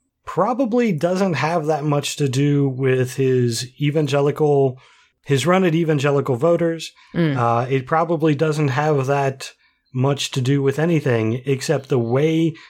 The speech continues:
Speaker 1: that he handled the protests. Um, apparently that impacted people, especially evangelicals, more than anything else that he has done.
Speaker 2: Hmm.
Speaker 1: The fact that he had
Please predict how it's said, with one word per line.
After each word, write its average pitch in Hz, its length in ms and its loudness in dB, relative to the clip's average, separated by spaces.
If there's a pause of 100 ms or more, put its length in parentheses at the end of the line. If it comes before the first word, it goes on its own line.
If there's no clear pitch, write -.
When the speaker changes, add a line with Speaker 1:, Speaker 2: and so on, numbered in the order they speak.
(120)
Speaker 1:
that 135 160 0
he 135 180 2
handled 123 600 0 (280)
the 123 100 -2
protests. - 840 -6 (420)
Um, 110 260 -2
apparently 151 600 0
that 127 460 -2 (140)
impacted 127 600 -2
people, 120 600 0 (260)
especially 135 600 -2
evangelicals, 120 840 -2 (200)
more 123 720 0 (300)
than 117 440 2
anything 131 460 0
else 117 220 0
that 113 120 0
he 110 80 0
has 101 140 -2
done. 92 320 -8 (300)
Speaker 2:
Hmm. - 100 0 (440)
Speaker 1:
The 117 140 -2
fact 156 340 -2
that 123 140 0
he 127 320 2
had 120 640 -2